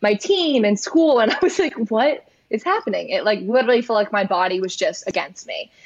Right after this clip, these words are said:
So I started going to all these different doctors and specialists in Boston, and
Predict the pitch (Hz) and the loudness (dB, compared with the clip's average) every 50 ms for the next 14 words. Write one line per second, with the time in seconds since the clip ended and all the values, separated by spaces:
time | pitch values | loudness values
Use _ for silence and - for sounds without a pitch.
0 | - - _ - 240 214 208 208 170 196 208 202 - 214 214 208 214 202 208 202 | -20 -20 _ -2 2 2 4 4 2 2 0 0 2 2 2 2 2 0 0 -2
1 | 196 196 190 208 - 190 190 190 190 185 190 190 185 - 180 185 - 175 185 185 | -2 -4 -6 -4 -2 0 0 0 -2 -2 -4 -6 -6 -6 -10 -10 -8 -10 -4 0
2 | 320 320 311 311 - - 311 302 294 302 269 247 - 220 214 - - 277 247 247 | 0 0 0 0 0 0 2 2 2 0 -2 -4 -4 -6 -6 -2 -2 -2 -2 0
3 | - 269 254 247 247 247 247 - - - _ - - - - - - - - - | 2 2 2 2 2 0 -4 -10 -18 -20 _ -20 -20 -20 -20 -20 -20 -20 -8 -2
4 | 226 233 208 247 240 233 240 233 - 254 240 233 233 247 240 - 226 226 220 220 | 0 2 2 2 2 0 -2 -2 -2 0 0 0 0 -2 -2 -2 -2 0 2 2
5 | 214 208 202 202 202 196 | 2 2 0 0 -4 -6